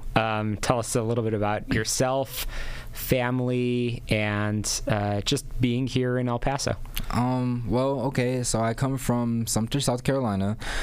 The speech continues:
Speaker 2: a small town. Uh, everyone knows everyone. And I went, like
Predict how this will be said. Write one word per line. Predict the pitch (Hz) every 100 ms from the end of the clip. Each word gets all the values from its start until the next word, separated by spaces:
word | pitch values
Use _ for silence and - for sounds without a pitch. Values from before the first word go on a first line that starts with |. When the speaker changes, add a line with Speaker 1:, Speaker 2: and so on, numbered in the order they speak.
| - -
Speaker 2:
a | 95 101 101
small | - - - 95 101 101
town. | 107 110 101 101 107 104 - -
Uh, | 98 92 90 87
everyone | 85 92 107 110
knows | 113 120 117
everyone. | 107 98 95 95 101 - - - - - -
And | 104 104 104 104 104 101 101 98 -
I | 101 101 101 104 95
went, | 98 101 - - - - - - - -
like | - 101 90